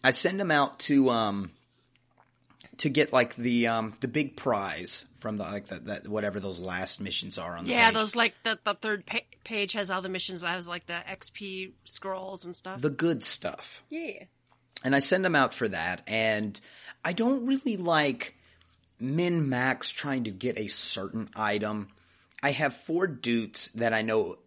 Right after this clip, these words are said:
Speaker 1: will one hundred percent of the time get something, but it has to be, like,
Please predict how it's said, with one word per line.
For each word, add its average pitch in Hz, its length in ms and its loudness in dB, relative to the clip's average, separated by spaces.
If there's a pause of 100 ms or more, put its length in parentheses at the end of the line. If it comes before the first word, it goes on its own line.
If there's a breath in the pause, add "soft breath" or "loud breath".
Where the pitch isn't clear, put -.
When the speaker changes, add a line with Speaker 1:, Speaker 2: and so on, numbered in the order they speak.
(100)
Speaker 1:
will 104 280 -2
one 117 220 -2
hundred 165 280 -2
percent 131 300 -2
of 110 60 -6
the 107 60 -8
time 110 420 -4
get 117 300 -2
something, 113 720 0
but 123 180 -2
it 120 100 -2
has 139 300 2
to 139 80 0
be, 123 180 0
like, 107 520 0